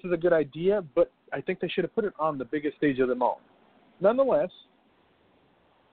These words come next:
going into this, you know, you gotta wonder who's gonna come out on top. Well, there's a lot of good possibilities that come out of this. Now, a lot of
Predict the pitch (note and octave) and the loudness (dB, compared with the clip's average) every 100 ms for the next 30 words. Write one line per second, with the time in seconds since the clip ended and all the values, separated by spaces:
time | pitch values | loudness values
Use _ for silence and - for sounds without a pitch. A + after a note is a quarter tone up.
0 | _ _ _ _ _ - C3+ F#3 G#3 F#3+ | _ _ _ _ _ -8 0 2 2 2
1 | A3 G#3 F#3+ C3 A#2+ C#3+ - - - _ | 0 0 0 0 0 -2 -8 -20 -20 _
2 | - D#3+ D#3 D3+ D3 D#3+ D3+ C#3+ D#3+ C3 | -4 2 4 4 4 2 2 2 -2 -4
3 | - G3 A3 - G3 F3+ F3+ F3 E3+ - | -2 -4 -2 0 0 2 2 2 2 2
4 | C#4 C#3 - A2+ - - _ _ _ _ | 2 2 -4 -8 -8 -12 _ _ _ _
5 | _ _ _ _ _ _ _ _ _ _ | _ _ _ _ _ _ _ _ _ _
6 | _ _ _ _ _ _ _ _ B2+ B2+ | _ _ _ _ _ _ _ _ -2 2
7 | D#3+ A3 B3+ _ _ _ _ - D3+ D#3 | 2 2 -2 _ _ _ _ -6 -2 0
8 | D3+ F3+ F3+ F#3 F3 - - F#3 - B2 | 2 2 2 0 0 -4 -2 -2 -2 -4
9 | C#3 A#2 A2+ B2 - C3+ A#2 G2+ - - | -2 -4 -10 -10 -6 -4 -4 -6 -14 -20
10 | - _ _ _ _ - C3 A#2 - _ | -20 _ _ _ _ -2 0 0 -2 _
11 | _ _ _ _ _ _ _ - B2+ C3+ | _ _ _ _ _ _ _ -2 4 4
12 | D3 D3+ | 4 0